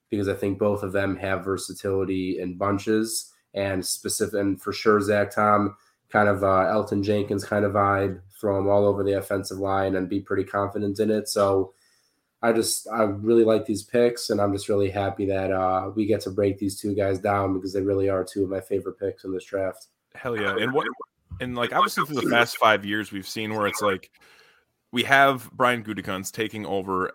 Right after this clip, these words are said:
Speaker 2: as the general manager, Ted Thompson, rest in peace, but they're, like, they have some, you know, I had different philosophies, but ultimately the word you brought up, Eli, is value. Like,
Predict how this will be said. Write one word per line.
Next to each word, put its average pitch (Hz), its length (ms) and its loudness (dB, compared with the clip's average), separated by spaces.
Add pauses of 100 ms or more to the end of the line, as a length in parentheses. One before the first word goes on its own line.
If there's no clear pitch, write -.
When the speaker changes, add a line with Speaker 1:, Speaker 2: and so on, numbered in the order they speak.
Speaker 2:
as 92 320 -2
the 90 80 -16
general 87 260 -10
manager, 127 600 2 (280)
Ted 104 200 -4
Thompson, 110 400 0
rest 90 240 -4
in 92 100 -8
peace, 117 380 -6
but 113 200 -2
they're, 127 200 0
like, 123 280 -2
they 135 540 0
have 185 260 -2
some, 107 380 -10 (400)
you 98 100 -12
know, 92 160 -12 (420)
I 117 100 -4
had 101 340 -10
different 135 320 0
philosophies, 147 800 -4
but 120 160 -2
ultimately 123 520 2
the 110 80 -4
word 120 220 -2
you 113 80 -6
brought 104 180 2
up, 113 200 4
Eli, 104 280 -2
is 95 160 -4
value. 87 600 -2
Like, 98 280 -4